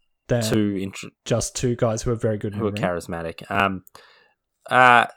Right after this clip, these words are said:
Speaker 2: I wouldn't like to see them in the same spots as Top Flight, no.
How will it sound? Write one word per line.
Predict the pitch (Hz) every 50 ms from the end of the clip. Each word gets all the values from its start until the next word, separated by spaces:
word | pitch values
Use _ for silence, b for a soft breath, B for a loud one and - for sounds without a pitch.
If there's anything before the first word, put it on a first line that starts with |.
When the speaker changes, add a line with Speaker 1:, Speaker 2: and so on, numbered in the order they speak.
| _ _ _ _ _ _ _ _ _ _ _ _ _ _ -
Speaker 2:
I | 120 123 131
wouldn't | 127 113 117 131 139 131 127 107
like | 104 104 104 - -
to | 107
see | - - 98 98 95
them | 98 95
in | 95 90
the | 90 87
same | - - 95 87 90 85
spots | - - - - 90 87 - - - 87
as | 82 -
Top | - - 90 - -
Flight, | - - 85 78 76 - 92
no. | 90 87 85 78 78 -